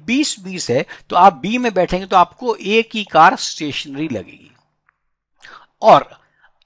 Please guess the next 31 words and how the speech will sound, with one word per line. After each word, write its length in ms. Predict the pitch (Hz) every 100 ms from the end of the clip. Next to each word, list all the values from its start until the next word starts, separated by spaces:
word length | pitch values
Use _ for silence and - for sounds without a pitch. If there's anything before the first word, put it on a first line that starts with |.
| -
ए 160 | 240
का 200 | 277 302 277
एक्सेलरेशन 680 | 208 - 269 294 320 311 262
आपको 300 | 196 - 175
नजर 260 | 143 143
आएगा 260 | 139 147 170
जो 180 | 156 151
कि 160 | 156 160 202
एक 100 | -
meter 220 | 180 147 139
per 160 | 143
second 300 | 131 139 143 135
square 280 | - 151
है, 60 | 175
क्योंकि 360 | 175 208 180 254
वो, 280 | 277 320 285 _
सॉरी, 280 | - 135 113 _ _ _
बी 220 | 113 185
का 240 | - - -
एक्सेलरेशन 440 | 123 - 147 - 269
एक 200 | 196 -
meter 220 | 160 147
per 140 | 139 135
second 280 | 127 135 131
square 280 | - 139
है 80 | 196 - - -
क्योंकि 220 | 208 233 220
ए 120 | 220
का 160 | 214 247
ज़ीरो 320 | 220 330 339
है, 140 | 330